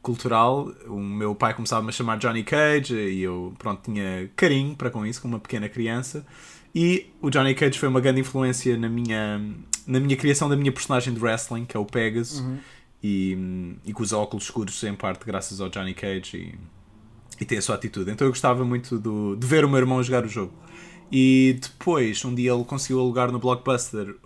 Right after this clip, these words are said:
Speaker 1: a cassete V H S do primeiro filme do Mortal Kombat, ah, que eu vi e adorei. Ficou também para, para a minha memória marcado permanentemente no meu cérebro. E eventualmente consegui ir ver,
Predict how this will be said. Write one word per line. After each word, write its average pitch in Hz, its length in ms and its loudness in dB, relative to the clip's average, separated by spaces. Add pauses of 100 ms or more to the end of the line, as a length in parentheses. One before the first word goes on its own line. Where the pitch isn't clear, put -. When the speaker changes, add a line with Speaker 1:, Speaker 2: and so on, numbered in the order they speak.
(120)
Speaker 1:
a 95 40 -4
cassete 107 540 -4
V 110 120 -2
H 107 120 -2
S 107 280 -4
do 95 380 -4
primeiro 107 480 -4
filme 131 340 -2
do 120 80 -4
Mortal 107 280 -4
Kombat, 147 420 -2 (800)
ah, 101 400 -4
que - 80 -2
eu 101 80 2
vi 95 580 -2
e 90 40 0
adorei. 107 500 -2 (720)
Ficou 98 540 -4
também 92 540 -8
para, 90 320 -6
para 95 120 -8
a 92 40 -6
minha 98 140 -8
memória 95 340 -2
marcado 98 400 -4 (180)
permanentemente 117 560 -4
no 113 60 -8
meu 107 100 -8
cérebro. 123 420 -6 (680)
E 160 340 -4
eventualmente 170 680 0
consegui 143 600 -2
ir 135 60 0
ver, 147 600 0